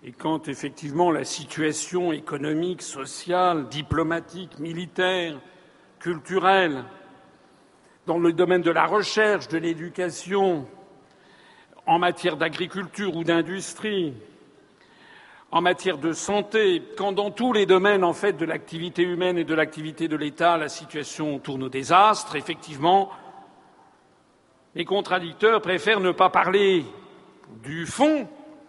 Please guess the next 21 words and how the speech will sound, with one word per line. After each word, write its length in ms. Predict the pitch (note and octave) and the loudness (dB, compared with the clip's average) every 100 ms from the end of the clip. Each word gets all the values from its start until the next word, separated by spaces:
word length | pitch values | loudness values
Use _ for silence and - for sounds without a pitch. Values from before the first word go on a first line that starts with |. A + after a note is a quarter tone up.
| _ _ - - - - - _ - | _ _ -20 -20 -20 -20 -20 _ -6
mais 200 | F#3 A3 | 0 0
préfèrent 460 | - G3 - B3+ | 2 4 6 6
trouver 320 | B3 F3+ F3+ B3 | 4 0 0 4
des 220 | F#3+ G3+ | 6 6
attaques. 340 | F#3+ F#3 D#3+ | 4 2 4
Alors, 220 | G3 G#3+ | 4 4
comme 160 | A3 A3 | 4 0
celle-ci 400 | - G#3+ - A3+ | 0 0 -2 -2
ne 100 | G3 | 2
marche 380 | F3 E3 - F3+ | 2 0 -2 -2
pas, 240 | - B3+ | 2 2
ben, 100 | A3 | 2
il 80 | E3 | 2
y 60 | F3 | 4
a 80 | |
une 180 | F3+ D#3+ | 2 2
autre 240 | G3 F#3+ D#3 | 2 2 0
attaque. 560 | D3 F3+ - - - - - - - - - - - | 2 0 0 -14 -20 -20 -20 -20 -20 -20 -20 -20 -14
Une 160 | F3+ G3 | -4 4
autre 220 | A3+ A3+ | 4 6
attaque, 500 | F#3 F#3 A3 A#3 - | 4 6 6 6 0